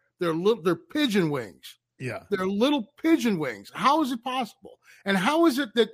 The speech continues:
Speaker 1: wings are four ninety-nine a pound and thighs and drumsticks are ninety-nine cents a pound?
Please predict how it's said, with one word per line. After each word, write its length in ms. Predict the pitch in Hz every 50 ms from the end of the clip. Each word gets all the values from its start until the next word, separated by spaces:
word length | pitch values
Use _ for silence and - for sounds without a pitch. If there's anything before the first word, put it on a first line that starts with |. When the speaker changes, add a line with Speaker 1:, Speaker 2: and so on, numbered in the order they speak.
| -
Speaker 1:
wings 840 | - 175 170 165 208 285 330 320 262 196 156 151 165 160 - - - _ _ _ _ _ _ _ _ _ _ _ _ _ -
are 500 | 185 185 180 175 175 170 165 165 156 - _ _ _ _ _ _ _
four 320 | _ - - 269 285 311 311
ninety-nine 600 | 277 269 254 262 247 226 226 220 226 214 214 202
a 40 | 185
pound 640 | 180 - 208 254 262 240 196 160 147 143 143 143 156 _ _ _ _ _ _ _ -
and 200 | 202 185 180 170
thighs 640 | - - - 233 233 254 269 269 285 285 262 220 185
and 160 | 220 180 165
drumsticks 640 | 131 143 208 247 269 262 - - - 202 185 - -
are 180 | 180 - 196 190
ninety-nine 640 | 185 185 180 208 247 269 247 233 208 180 156 160 151
cents 260 | - - 156 143 -
a 60 | 143 -
pound? 460 | - 156 139 117 107 92 82 82